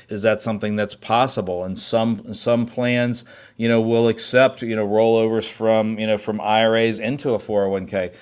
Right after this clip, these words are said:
Some won't. And, and so what are some of the, you know, the, the positive things about a four oh one K versus an I R A? You know, I mean, the, we, we were just talking about, you know, the, the, the possibility of, of being able to take a loan,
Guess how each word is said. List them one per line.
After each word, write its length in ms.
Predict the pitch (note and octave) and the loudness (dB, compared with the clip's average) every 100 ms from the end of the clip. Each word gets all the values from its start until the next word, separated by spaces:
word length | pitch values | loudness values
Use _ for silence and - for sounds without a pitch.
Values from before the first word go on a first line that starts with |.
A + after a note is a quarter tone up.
| - | -20
Some 380 | - - G#2 G#2 | -12 -4 -2 -2
won't. 440 | G#2 C3 A#2 G2 G#2 | 0 0 0 -2 -6
And, 340 | G#2+ G#2 G#2 | -6 -4 -4
and 300 | G#2+ G#2+ G#2 | -4 -4 -4
so 340 | A2+ G#2+ G#2+ - - - | 2 2 2 -2 -12 -2
what 140 | A2 | 2
are 100 | A2+ | 2
some 180 | G#2 A2 | 0 -2
of 100 | G#2+ | 2
the, 220 | G#2 G#2 | 2 2
you 100 | G#2 | 0
know, 60 | G2+ | -2
the, 100 | F#2+ - | -4 -8
the 100 | G2+ | -12
positive 600 | G2 - A2 A2 G#2+ A2+ - | -12 -6 0 0 0 -4 -4
things 240 | A2 G#2+ | -4 -2
about 220 | G#2+ A2 | 0 0
a 60 | G#2 | 0
four 260 | - A2+ | 0 0
oh 40 | A2 | 2
one 140 | G#2+ | 0
K 220 | G#2 A2 | -2 0
versus 380 | G#2+ A2 G2+ G2+ | 0 0 -2 -4
an 100 | G2+ | -2
I 180 | G#2 G#2+ | 0 2
R 160 | G#2+ G#2+ | 4 4
A? 280 | A2 A2+ A2+ - - - - | 4 2 -4 -16 -20 -16 -4
You 80 | |
know, 140 | A2 A2 | 2 2
I 40 | |
mean, 180 | A2 A2 | 2 0
the, 160 | A2 A2+ | 0 -2
we, 160 | G#2+ | -4
we 240 | G#2+ A2+ G#2+ | -6 -6 -4
were 120 | G#2+ | -4
just 160 | G#2 | -4
talking 360 | - A2+ - A2+ | 2 2 2 -4
about, 340 | G#2 A2 A2 | 2 4 4
you 80 | A2 | 2
know, 60 | G#2+ | -2
the, 160 | G#2 | -4
the, 300 | G2 G#2 G#2 | -4 -6 -8
the 380 | F#2 G2 G2 G2+ - | -8 -10 -10 -12 -6
possibility 680 | A2+ A2 - G2 A2 A2 G#2+ | 0 0 0 -2 0 0 -2
of, 140 | G#2 | -4
of 260 | - G#2 G2 | -6 -6 -4
being 240 | G#2+ G#2+ | -4 -2
able 240 | A2 G#2+ G#2 | -2 -2 -2
to 40 | |
take 220 | G#2+ G#2 | -2 -2
a 60 | F#2+ | -4
loan, 500 | G2 G2+ A2+ B2 | -4 -2 0 -2